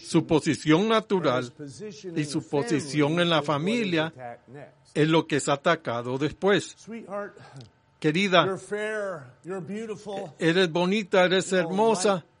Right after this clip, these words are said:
Speaker 2: light, uh, lighter complected perhaps,
Speaker 1: es de un
Speaker 2: and
Speaker 1: com-,
Speaker 2: they're
Speaker 1: una
Speaker 2: gonna
Speaker 1: complexión,
Speaker 2: see you, and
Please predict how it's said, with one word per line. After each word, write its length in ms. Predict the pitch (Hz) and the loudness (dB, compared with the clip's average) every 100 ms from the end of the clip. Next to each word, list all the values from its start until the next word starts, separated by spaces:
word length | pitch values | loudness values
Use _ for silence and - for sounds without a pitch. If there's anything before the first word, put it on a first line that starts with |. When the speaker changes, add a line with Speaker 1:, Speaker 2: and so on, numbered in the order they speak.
| _ - | _ -20
Speaker 2:
light, 120 | - 117 139 147 120 | -20 -18 -18 -18 -18
uh, 20 | 147 | -14
lighter 360 | 156 185 185 156 | -10 -8 -10 -10
complected 720 | 180 160 165 175 175 180 139 | -14 -16 -12 -12 -10 -12 -8
perhaps, 600 | 170 156 180 190 190 - | -8 -8 -8 -10 -10 -2
Speaker 1:
es 320 | 151 143 117 | 0 0 -4
de 340 | 170 139 147 143 - | -10 -2 -2 -2 -6
un 60 | 165 151 | -6 0
Speaker 2:
and 20 | |
Speaker 1:
com-, 180 | 165 156 - | 2 0 -2
Speaker 2:
they're 120 | - | -2
Speaker 1:
una 140 | 175 180 | 4 4
Speaker 2:
gonna 80 | - | 4
Speaker 1:
complexión, 720 | 180 170 175 - - 180 170 | 2 0 0 0 2 4 4
Speaker 2:
see 300 | 170 165 175 | 2 -4 -8
you, 260 | 170 _ 160 | -14 _ -14
and 280 | 170 165 | -12 -14